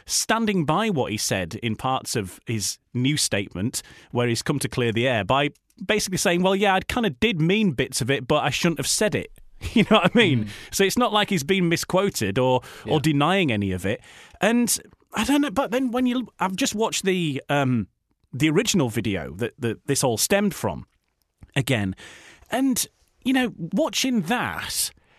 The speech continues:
Speaker 1: where he's sort of saying, "Oh, you know, I'm sorry to go from Inter Milan," and all that, he's, he's sort of similarly as, um,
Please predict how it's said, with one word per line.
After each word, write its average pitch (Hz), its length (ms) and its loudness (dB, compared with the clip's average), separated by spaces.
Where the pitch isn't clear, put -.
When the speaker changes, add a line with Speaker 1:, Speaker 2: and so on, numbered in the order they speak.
Speaker 1:
where 196 260 2
he's 202 140 0
sort 196 240 0
of 180 80 -4
saying, 180 320 -2
"Oh, 202 220 0
you 185 120 0
know, 175 280 2
I'm 160 200 -2
sorry 170 360 0
to 165 120 -2
go 156 240 0
from 147 200 -2
Inter 151 180 -4
Milan," 139 420 0
and 143 80 0
all 147 120 2
that, 139 120 -2
he's, - 360 -4
he's 220 200 -2
sort 226 340 -2
of - 160 -14
similarly 214 720 0
as, 156 380 0
um, 160 460 0